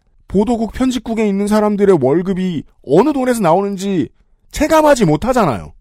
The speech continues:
책임자 선으로 올라갔을 때 얼마나 빠르게 우경화되느냐, 얼마나 심각하게 둔감해지느냐가 문제지 그 정도의 차이가 문제지 사람은 보수화돼야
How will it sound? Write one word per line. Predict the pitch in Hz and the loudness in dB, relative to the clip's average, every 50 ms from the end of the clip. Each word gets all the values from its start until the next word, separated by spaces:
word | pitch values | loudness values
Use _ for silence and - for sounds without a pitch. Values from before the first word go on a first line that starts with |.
| _ _ - - - - - _ | _ _ -20 -20 -20 -20 -16 _
책임자 | - - 294 311 269 311 311 302 302 285 294 285 | -2 0 0 2 2 0 0 0 0 0 2 0
선으로 | 254 - - 269 269 262 247 226 | 0 0 -2 -2 -2 0 2 2
올라갔을 | 165 143 151 185 202 226 208 196 175 - - 139 | 2 2 2 2 2 2 4 2 0 -2 -4 -10
때 | 135 - 220 233 202 123 87 76 73 - _ _ _ _ | -2 0 0 2 2 0 -2 -6 -10 -18 _ _ _ _
얼마나 | 98 117 143 196 240 285 285 277 269 247 | 0 2 2 2 2 0 -2 -2 -2 -4
빠르게 | - _ - - 294 320 330 311 311 302 | -6 _ -2 0 2 2 2 2 2 2
우경화되느냐, | 254 170 170 196 190 247 240 233 226 214 185 185 175 170 160 156 143 143 127 - - 76 - _ _ _ _ _ _ _ | 2 2 2 2 2 2 4 4 4 2 2 0 0 0 0 0 0 0 -2 -4 -8 -12 -18 _ _ _ _ _ _ _
얼마나 | - 139 180 233 262 285 277 262 | 0 2 2 2 2 0 0 -2
심각하게 | 233 - - 294 285 294 285 277 - 254 240 226 240 240 233 196 131 - - _ | -4 -4 -6 -2 2 2 2 2 0 -2 -2 0 0 0 0 0 -2 -4 -8 _
둔감해지느냐가 | - 151 185 240 285 302 311 320 311 240 226 220 190 180 170 165 | -6 -4 -4 -4 0 0 0 0 0 -2 -2 -4 -2 -2 -2 -4
문제지 | 143 120 117 117 110 113 110 143 202 208 143 95 80 73 - _ _ _ _ _ _ _ | -4 -6 -6 -6 -6 -8 -6 -6 -6 -4 -4 -6 -8 -10 -18 _ _ _ _ _ _ _
그 | - - 254 269 | -6 -4 -4 -2
정도의 | - - - 143 156 208 262 285 311 311 302 285 | -2 -2 -2 -2 -2 -2 -2 -2 0 0 0 -2
차이가 | - - 254 226 208 220 202 | -2 -2 -2 0 0 0 0
문제지 | 151 131 127 120 120 117 120 165 208 180 110 85 76 - _ _ _ _ _ _ _ | 0 -4 -4 -4 -4 -4 -4 -4 -4 -4 -4 -6 -8 -12 _ _ _ _ _ _ _
사람은 | _ - - 269 294 285 247 - | _ -8 -6 -6 -4 -4 -6 -6
보수화돼야 | - - 170 208 208 - - 269 262 247 - - 135 151 165 160 170 190 240 - 82 | -4 -4 -4 -4 -4 -4 -2 -2 -2 -2 0 2 2 2 2 0 -2 -4 -6 -8 -10